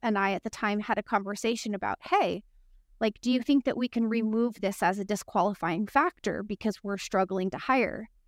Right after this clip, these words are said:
And at the time I was like, "No, I, I don't think so," because it wasn't, um, it was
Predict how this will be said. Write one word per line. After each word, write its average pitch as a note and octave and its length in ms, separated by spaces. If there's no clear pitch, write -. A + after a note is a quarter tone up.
And A3+ 80
at G#3+ 120
the - 80
time D4+ 360
I F3 160
was G3+ 200
like, E3+ 200
"No, C4+ 580
I, A#3+ 260
I B3 100
don't C#4+ 240
think B3+ 240
so," G#3 280
because A3+ 300
it A3+ 160
wasn't, G#3+ 840
um, G3+ 520
it A#3 200
was A3 160